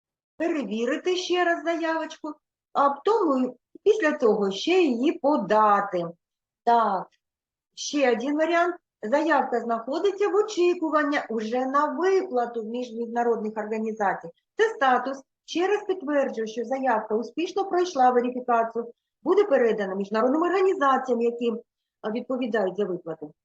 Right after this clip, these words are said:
за умови відповідності соціальної категорії чи ва-, ну, вашого статусу, до умов виплат, які визначають міжнародні організації. В подальшому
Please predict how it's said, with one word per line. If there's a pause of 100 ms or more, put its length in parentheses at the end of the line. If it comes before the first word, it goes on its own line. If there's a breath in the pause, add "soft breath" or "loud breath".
(300)
за
умови
відповідності
соціальної
категорії
чи
ва-,
ну,
вашого
статусу, (360)
до
умов
виплат,
які (260 loud breath)
визначають (360)
міжнародні
організації.
В
подальшому